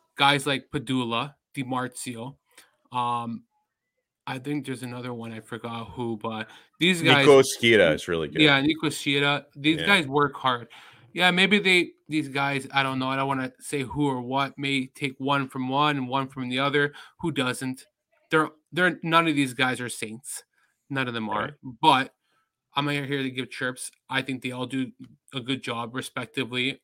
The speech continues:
Speaker 1: in their own, in their own ways, like, whatever.
Speaker 2: Mm-hmm.
Speaker 1: And I am nowhere near to what they are. I, I do journalism for fun. I do T-, like, I did the T S C game this past Saturday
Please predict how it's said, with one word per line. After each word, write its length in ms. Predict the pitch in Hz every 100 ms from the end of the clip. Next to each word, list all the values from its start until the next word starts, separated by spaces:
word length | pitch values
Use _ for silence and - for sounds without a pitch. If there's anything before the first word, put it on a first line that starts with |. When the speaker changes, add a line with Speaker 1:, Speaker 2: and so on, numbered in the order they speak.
| _
Speaker 1:
in 140 | 127 120
their 180 | 120 127
own, 400 | 120 117 113 113 _ _ _ _ _ _ - _ _ _ _ _ _ _ _ _ _ _ _ - 156 - -
in 120 | 151
their 120 | 139
own 120 | 135 123
ways, 280 | 117 131
like, 200 | 139 117
whatever. 540 | 131 117 113 135 151 - - - -
Speaker 2:
Mm-hmm. 40 | 143
Speaker 1:
And 280 | 143 143 -
I 160 | 147
am 140 | 180 170
nowhere 320 | 170 175 165
near 300 | 147 147 147
to 200 | 143 147
what 320 | 131 131 131
they 160 | 127 135
are. 380 | 131 135 175 - -
I, 300 | 131 135 135
I 380 | 135 131 131 123 110 131
do 280 | 117 151 156
journalism 760 | 135 143 147 131 120 110 127
for 220 | 120 - 120
fun. 460 | - - 117 104 _ _ _ _ _ _ _ -
I 120 | 135
do 380 | 127 - 160 165
T-, 280 | 151 165 143
like, 180 | 135
I 80 | 143
did 160 | 139 147
the 80 | 147
T 200 | - 151
S 140 | 135
C 160 | 165 151
game 200 | 131 127
this 140 | 131
past 360 | - 135 123 -
Saturday 540 | 131 120 110 107 104